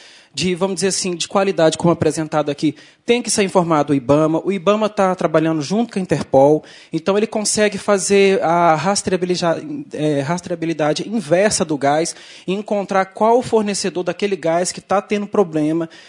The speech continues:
Inclusive, é, no, é, o ano pass-, é, esse ano mesmo, já, é, foi enviada uma carta aqui do Ministério do Meio Ambiente, é, ao Protocolo de Montreal, pedindo que aquela, que, que faça atuação exatamente nessas empresas,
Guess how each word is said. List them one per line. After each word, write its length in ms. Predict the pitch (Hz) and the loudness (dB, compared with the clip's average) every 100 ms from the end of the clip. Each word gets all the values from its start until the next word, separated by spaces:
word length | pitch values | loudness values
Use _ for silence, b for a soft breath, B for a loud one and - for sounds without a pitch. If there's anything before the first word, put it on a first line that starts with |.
| B 180 | B -8
Inclusive, 840 | 180 196 170 196 214 180 202 190 | 0 0 0 -2 -2 -2 -4 -2
é, 500 | 170 175 175 175 175 | 2 4 4 4 2
no, 160 | 170 175 | 0 -2
é, 240 | 160 165 165 | 2 4 4
o 160 | 165 | 4
ano 140 | 208 214 | 2 0
pass-, 320 | 170 - - | -4 -2 -2
é, 100 | 156 | -2
esse 240 | 180 - 233 | 0 0 2
ano 160 | 262 | 0
mesmo, 420 | 240 185 196 165 160 | 2 4 4 2 -4
já, 120 | 160 | 0
é, 240 | 165 165 | 2 0
foi 180 | - 190 | -2 -4
enviada 420 | 202 185 160 160 | -2 0 2 2
uma 160 | 196 233 | -2 -4
carta 380 | - 170 170 170 | 2 2 2 -4
aqui 140 | 185 | -6
do 100 | 160 | -4
Ministério 440 | 165 156 - 202 | -4 -2 0 0
do 40 | 208 | 0
Meio 160 | 196 | -2
Ambiente, 640 | 180 151 139 143 160 165 165 B B B B - | -2 0 -2 0 -2 -6 -10 B B B B -2
é, 840 | 151 160 165 160 160 151 143 139 | 2 4 4 4 2 0 -2 -4
ao 220 | - 190 208 | 2 2 2
Protocolo 520 | 208 196 - 175 165 | -2 -4 2 2 2
de 120 | 156 | 0
Montreal, 440 | 151 147 139 143 | -2 0 2 2
pedindo 800 | 151 - 262 170 151 214 233 170 | 2 -2 -4 -2 -2 0 -2 -4
que 160 | 160 190 | -6 -6
aquela, 520 | 170 196 220 220 170 | -4 -2 -2 -2 -4
que, 200 | - 208 | -6 -10
que 160 | 196 220 | -8 -10
faça 420 | - 202 254 262 | -4 0 0 -2
atuação 440 | - 233 220 233 | -2 -2 0 -2
exatamente 680 | 226 247 254 247 220 233 247 | -2 -2 0 -2 -2 -4 -4
nessas 320 | 226 220 226 | -4 -4 -4
empresas, 720 | 262 254 190 190 208 233 - | -4 -2 0 0 0 -2 -4